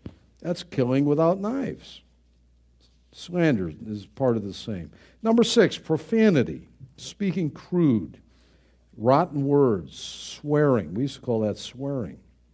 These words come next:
I used to have soap in my mouth so much, you'd think my mouth was clean.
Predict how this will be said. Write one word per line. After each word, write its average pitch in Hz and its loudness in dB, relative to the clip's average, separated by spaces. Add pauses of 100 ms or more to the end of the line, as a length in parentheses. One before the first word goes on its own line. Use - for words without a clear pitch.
(880)
I 123 -6
used 147 -2
to 120 0
have 110 0
soap 117 -2
in 101 -4
my 104 -4
mouth 113 0
so 113 -6
much, 127 -2
you'd 98 -12
think 123 -8
my 123 -6
mouth 131 0
was 131 -8
clean. 190 -4